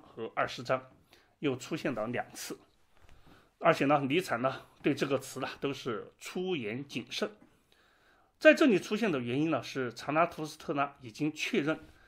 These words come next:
大地上最强大的力量是善与恶，而善与恶呢，这两种最强大力量的根基则是权力意志。权力意志它比最伟大的力量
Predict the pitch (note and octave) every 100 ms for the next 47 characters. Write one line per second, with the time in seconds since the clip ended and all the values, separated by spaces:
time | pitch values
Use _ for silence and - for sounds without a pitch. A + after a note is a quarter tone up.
0 | _ _ _ - G3+ F#3+ F3+ D#3+ D3 C3+
1 | - A2+ C3 F3 C#3+ G2 A#2 C3 A#2 A2+
2 | - - B2 G#2 - A#2+ G#2 G2 D3+ B2+
3 | - _ _ _ _ _ _ D#3+ G#3 -
4 | D4 G#3 B2+ C3 A3 E3+ B2+ - F3 C#3
5 | B2 C#3 E3+ A#2 G#2+ - D3 B2 - -
6 | B2 D3 G#3 F3+ F3+ D#3+ C#3+ B2 G#2+ -
7 | - - - - G3+ G3+ G3+ G3+ - -
8 | - - A#2+ A#2+ - - - B2 B2+ B2+
9 | A2+ A2 B2 - _ _ _ _ _ _
10 | _ _ - - - - G#3 B3+ A#3+ F3+
11 | - - _ _ _ - - F3 C#3+ A#2+
12 | - - E3+ B2 A2+ G#2+ D3 A#2+ A2+ C3
13 | B2+ B2